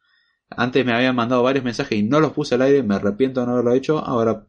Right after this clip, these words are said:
se tomó la práctica de hacerlo. Eh, si alguno de los que mandaron mensajes de antes quieren que yo lo haga mención, no hay ningún problema, yo lo menciono, pero, eh,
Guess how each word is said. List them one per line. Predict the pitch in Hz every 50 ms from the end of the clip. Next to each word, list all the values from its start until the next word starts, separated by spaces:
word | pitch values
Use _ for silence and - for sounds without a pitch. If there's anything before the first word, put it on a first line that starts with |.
| _ _
se | - - 104
tomó | 107 107 110
la | 107 101
práctica | 110 104 104 107 104
de | 101
hacerlo. | 104 - - - - - - _ _ _ _ _ _ _ _ _ _ _ _ _ _ _ _ -
Eh, | 95 92 90 90 87 87 87 90 92 95 98 101 104 104
si | 104 - - -
alguno | 98 98 98 113 123
de | 120
los | 113 104
que | 113 107
mandaron | 104 104 104 107 113 113 113 107
mensajes | 104 104 104 117 107 - 110
de | 113
antes | 113 107 101 101
quieren | - 113 117 120 117 107
que | 104 104
yo | 101 110 104 104
lo | 104
haga | 104 107 104 101
mención, | 101 104 104 165 196 190
no | 104 98
hay | 101
ningún | - - 95 95 -
problema, | - 90 98 147 202 147 101 95
yo | 98 98
lo | 95
menciono, | 92 95 92 - 143 135 104 101 - -
pero, | - 98 101 120 131 117 104 104 - _ -
eh, | - -